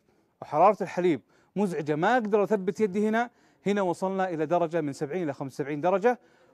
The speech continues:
ونشيلها، يكون التبخير جاهز. خلصوا الشباب؟ طيب. محمد.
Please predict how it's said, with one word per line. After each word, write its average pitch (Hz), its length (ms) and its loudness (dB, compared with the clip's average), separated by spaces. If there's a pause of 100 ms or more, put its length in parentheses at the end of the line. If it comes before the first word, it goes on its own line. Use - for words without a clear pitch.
(160)
ونشيلها، 180 600 0 (280)
يكون 165 160 -6
التبخير 139 360 -6
جاهز. - 340 -16 (1400)
خلصوا 175 260 2
الشباب؟ 175 380 4 (2000)
طيب. 202 200 6 (1500)
محمد. 139 560 -12